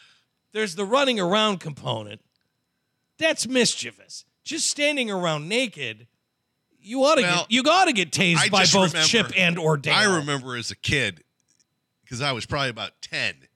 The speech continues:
Speaker 1: Yeah.
Speaker 2: when the, the sensation took place.
Speaker 1: Oh, yes, they call him the streak.
Speaker 2: What was that, nineteen seventy-five?
Speaker 1: Yes.
Speaker 2: I remember at the time,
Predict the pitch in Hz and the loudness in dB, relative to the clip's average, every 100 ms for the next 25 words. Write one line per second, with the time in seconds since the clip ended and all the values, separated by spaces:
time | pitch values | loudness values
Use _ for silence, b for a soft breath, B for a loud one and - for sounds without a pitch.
0 | _ 143 147 113 117 113 110 - 101 - | _ -16 -12 -6 -4 -6 -10 -10 -2 -2
1 | 117 101 107 - - 92 - - - - | 0 0 0 0 -2 -4 -8 -10 -10 -8
2 | 123 69 64 - 175 196 196 - 190 214 | -6 -6 -4 -4 -2 -4 -4 -6 -10 -8
3 | 175 190 196 180 156 143 - 147 165 113 | -2 -2 0 -4 -6 -12 -16 -10 -4 -2
4 | 107 110 98 120 113 117 - 123 110 107 | -2 -2 -4 -12 -12 -12 -6 -6 -8 -12
5 | - 131 135 139 - 151 208 156 101 - | -6 -2 -2 -6 -10 -8 -6 -6 -8 -18
6 | - - 185 202 190 160 143 - - 147 | -16 -2 2 2 2 -2 -4 -10 -12 -8
7 | 139 | -6